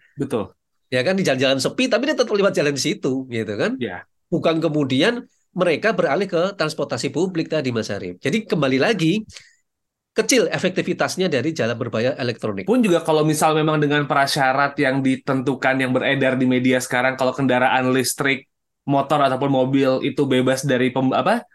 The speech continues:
Speaker 1: kena tarif gitu
Speaker 2: Ya.
Speaker 1: ya.
Speaker 2: Ya.
Speaker 1: Orang bakal mulai mikir juga kayak, "Tuker tambah kayaknya bisa deh ini."
Speaker 2: <laughs>
Speaker 1: Iya nggak, Mas, ya?
Speaker 2: Itu yang tadi saya katakan,
Speaker 1: Hmm.
Speaker 2: ini kebijakannya tidak fokus ya.
Speaker 1: Mhm.
Speaker 2: Semua, termasuk ganjil genap ya. Kalau Mas Arief perhatikan juga, ganjil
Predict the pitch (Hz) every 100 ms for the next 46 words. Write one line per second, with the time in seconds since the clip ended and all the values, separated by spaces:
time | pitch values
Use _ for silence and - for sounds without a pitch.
0 | _ - 139 139 139 139 113 165 196 156
1 | 139 131 196 - _ _ 175 160 247 247
2 | 196 175 165 165 170 170 156 165 160 156
3 | - - 160 160 143 143 147 226 240 247
4 | 127 110 190 - 135 113 143 151 - 190
5 | 226 170 180 175 240 294 254 240 233 233
6 | 226 226 277 - - 175 151 233 269 226
7 | 202 180 156 143 113 107 139 220 214 _
8 | _ 226 185 175 196 190 151 - - -
9 | 90 110 - - 156 143 101 98 - 202
10 | 196 190 156 220 269 _ 254 247 247 220
11 | 196 208 247 202 - 98 - _ _ _
12 | _ _ _ 180 202 208 202 202 196 185
13 | 190 190 165 143 233 208 190